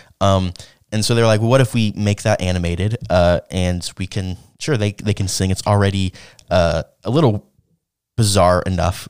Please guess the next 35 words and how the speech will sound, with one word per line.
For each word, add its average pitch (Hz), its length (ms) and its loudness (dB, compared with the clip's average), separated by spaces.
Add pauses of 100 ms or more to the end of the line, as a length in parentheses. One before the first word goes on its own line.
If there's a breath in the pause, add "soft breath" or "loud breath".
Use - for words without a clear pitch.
to 98 120 -2
have 92 200 0
all 85 120 0
these 85 180 -6
things 90 180 -6
happening. 95 400 -4
So 101 120 -10
sure, 127 180 -4
why 104 220 0
not 104 280 -8 (320 loud breath)
also 113 260 -2
add 101 160 0
some 104 120 -6
music? 92 360 -10 (340 loud breath)
And 107 260 -2
so - 140 -2
with 143 160 2
that, 131 180 2
they 120 80 2
had 120 280 0
to 110 300 -2
find 95 540 -2
talent 87 420 -4
for 87 280 -4
that. 92 260 -6 (360 loud breath)
Um, 90 320 0 (420)
and 98 260 0
they 95 80 0
hired, 107 540 -2 (120)
uh, 90 240 2
Andrew 90 300 -4
Menken. 123 340 -2 (400 loud breath)
Uh, 98 360 4
and 110 120 0
Menken, 160 420 0